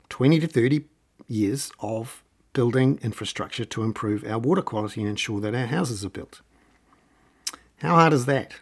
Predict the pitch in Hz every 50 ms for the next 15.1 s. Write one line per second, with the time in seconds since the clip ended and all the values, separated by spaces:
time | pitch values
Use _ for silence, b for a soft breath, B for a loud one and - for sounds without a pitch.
0 | _ _ _ _ _ _ _ - 120 127 127 127 - - - - - - 131 120
1 | 117 - 165 165 139 123 117 - - 98 101 113 117 127 160 196 233 220 - 120
2 | - - - 123 113 107 104 101 113 98 95 123 110 101 98 95 107 123 - -
3 | - 113 101 95 98 107 101 - - - - - B B B B B B B B
4 | B B B B B B B - 131 151 196 233 226 220 190 156 143 123 - -
5 | - - 160 127 123 120 113 98 - - 220 247 180 95 - - 151 120 101 117
6 | 104 104 98 - - - - - 143 113 98 110 107 107 113 110 101 95 - -
7 | 123 107 - 120 117 113 110 101 101 110 95 90 - - 139 151 151 - 101 92
8 | - - - - - B B B B B B B B _ - 120 110 104 101 95
9 | 92 - - - 226 - 104 98 107 113 139 185 190 120 110 107 98 - - 92
10 | 87 - - - 277 - - - 98 87 107 135 - - - - _ _ _ B
11 | B B B B B B B B B 135 131 151 147 135 123 135 147 135 139 135
12 | 135 - - - 202 131 127 127 123 120 123 127 - - 156 139 135 - 127 127
13 | 143 - 151 107 - - - - - - _ _ _ 139 135 131 131 123 139 139
14 | 139 202 233 - 160 139 - 139 123 - - 110 - - 127 113 107 104 104 101
15 | 101 107